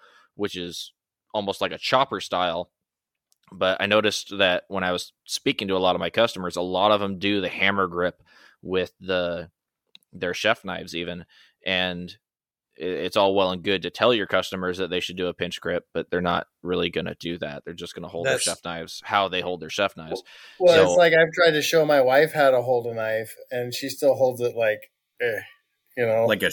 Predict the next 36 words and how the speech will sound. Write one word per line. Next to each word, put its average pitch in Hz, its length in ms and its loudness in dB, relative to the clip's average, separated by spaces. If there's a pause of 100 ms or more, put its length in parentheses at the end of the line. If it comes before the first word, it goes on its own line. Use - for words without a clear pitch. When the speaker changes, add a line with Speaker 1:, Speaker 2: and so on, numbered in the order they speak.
Speaker 3:
And 113 140 -2
Speaker 4:
like 113 160 4
a 110 60 2
Speaker 3:
it's - 100 -2
Speaker 4:
trowel, 101 600 2
like 98 200 -2
a 101 60 -2
fucking 113 440 -4
Speaker 3:
Yeah. 120 160 8
Speaker 4:
shovel. 90 400 0
<laughs> - 40 -20 (160)
Yeah. - 120 -10
Speaker 1:
Exactly. 104 520 2
So, 110 340 4
Speaker 3:
Yeah, 143 80 8
Speaker 1:
so 131 100 8
Speaker 3:
like 127 100 6
Speaker 1:
my, 120 220 4
my 127 180 2
goal 123 320 4
was 113 160 2
always 110 420 4
to 110 100 -6
create 104 520 0
a 95 60 -2
handle 101 380 2
that 95 140 2
could 92 120 -8
be 95 120 -2
held 95 380 2
in 95 220 -4
multiple 95 520 0
grips 95 460 0
comfortably. 87 800 -2 (520)
And, 87 580 0
uh, 85 480 0